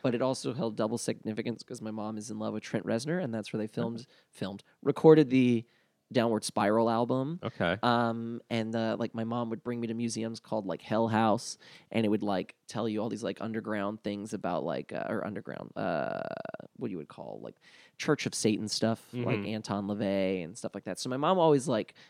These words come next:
Speaker 1: my mom got me into dark tourism, and we would just go to, like, all of these famous places where, like, famous murders happened. And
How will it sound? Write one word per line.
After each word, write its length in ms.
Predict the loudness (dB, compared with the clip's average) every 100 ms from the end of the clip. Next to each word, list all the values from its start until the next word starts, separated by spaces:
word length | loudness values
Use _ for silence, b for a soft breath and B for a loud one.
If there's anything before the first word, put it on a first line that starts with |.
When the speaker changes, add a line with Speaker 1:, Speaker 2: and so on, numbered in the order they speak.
| 0
Speaker 1:
my 80 | 4
mom 220 | 6 6
got 200 | 4 4
me 60 | 2
into 100 | 2
dark 280 | 0 -2 0
tourism, 440 | 0 2 0 -4
and 80 | 0
we 80 | 0
would 100 | 0
just 140 | -2
go 80 | -2
to, 80 | -2
like, 140 | -6
all 200 | -2 0
of 40 | 2
these 120 | -2
famous 320 | 0 2 2 -2
places 400 | -2 -2 -4 -6
where, 120 | -4
like, 180 | -4 -6
famous 360 | -8 -8 -8
murders 480 | -2 4 6 6 4
happened. 600 | 4 2 2 -2 -2 -6
And 220 | -8 -10